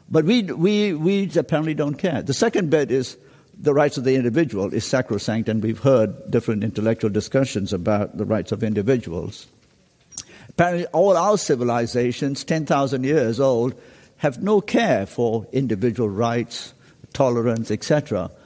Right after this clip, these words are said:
We are the great unwashed. And then there's the other thing, which is the, the totem pole of the liberal narrative, that word democracy.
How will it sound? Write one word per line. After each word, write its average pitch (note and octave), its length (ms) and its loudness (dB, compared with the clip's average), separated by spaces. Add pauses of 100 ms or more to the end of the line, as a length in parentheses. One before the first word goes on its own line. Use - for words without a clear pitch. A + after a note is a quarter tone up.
(180)
We C3 460 2
are G#2+ 420 0 (160)
the A#2 80 -6
great A2+ 300 -2
unwashed. G2 680 -6 (440)
And B2 140 0
then G3+ 180 4
there's D#3+ 160 4
the D#3+ 80 4
other F3 220 4
thing, B2 500 -2
which A#2+ 260 -2
is B2 300 2 (580)
the, A#2 500 2 (300)
the B2 140 -4
totem D3 420 0
pole B2 480 0
of A2+ 380 0 (360)
the A2+ 100 -2
liberal A#2 340 2
narrative, A2+ 640 0 (100)
that A#2 160 0
word A2+ 220 0
democracy. G2+ 640 -4